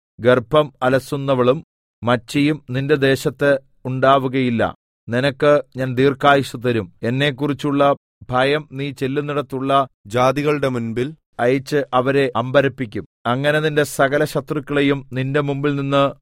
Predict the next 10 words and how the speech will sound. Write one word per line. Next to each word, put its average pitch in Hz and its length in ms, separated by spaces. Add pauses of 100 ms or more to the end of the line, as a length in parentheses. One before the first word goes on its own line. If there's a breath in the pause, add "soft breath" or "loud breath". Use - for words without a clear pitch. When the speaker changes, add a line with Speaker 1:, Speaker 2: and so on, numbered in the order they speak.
(100)
Speaker 1:
ഓടിക്കുകയും 131 680
ചെയ്യും. 113 300 (200)
നിന്റെ 135 260
മുമ്പിൽ 147 320
നിന്ന് 147 280 (220)
ഹിവ്യനെയും 139 760 (220)
കനാന്യനെയും 143 840 (420)
ഹിത്യനെയും 147 760 (120)
ഓടിച്ചു 135 400
കളവാൻ 131 460